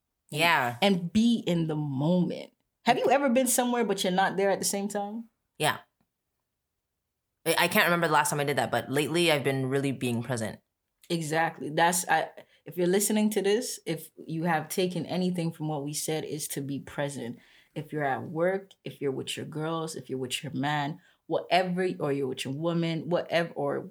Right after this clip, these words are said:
Speaker 1: whatever it is you're doing, be present. 'Cause you can actually learn a lot from just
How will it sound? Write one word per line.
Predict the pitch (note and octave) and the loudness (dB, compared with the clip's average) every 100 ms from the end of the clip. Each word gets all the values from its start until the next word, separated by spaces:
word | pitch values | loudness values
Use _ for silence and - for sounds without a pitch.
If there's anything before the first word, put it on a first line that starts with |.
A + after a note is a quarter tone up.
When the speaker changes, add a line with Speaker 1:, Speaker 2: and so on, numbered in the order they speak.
| - | -10
Speaker 1:
whatever | D#3 F3+ - G#3 G3 G#3 | -2 0 4 2 4 2
it | G#3 - E3+ | 2 2 0
is | F3 F3 | 0 -2
you're | D#3 | -4
doing, | D3+ D#3+ E3 D#3+ | -4 -4 -2 -4
be | - | -6
present. | - - D#3 D3 - A#2 - _ _ _ - | -8 -6 -4 -2 -4 -8 -10 _ _ _ -2
'Cause | G3+ G3 | 2 4
you | |
can | A#3+ B3 | 4 4
actually | F3+ F#3+ G3 | 4 4 -2
learn | F3+ F3+ E3+ - | 0 2 0 -2
a | D3 | -2
lot | D#3 D#3+ E3 E3+ D3+ - | -2 -2 2 4 2 -2
from | D3+ D3+ | -6 -4
just | D#3 D#3 - | -2 -4 -6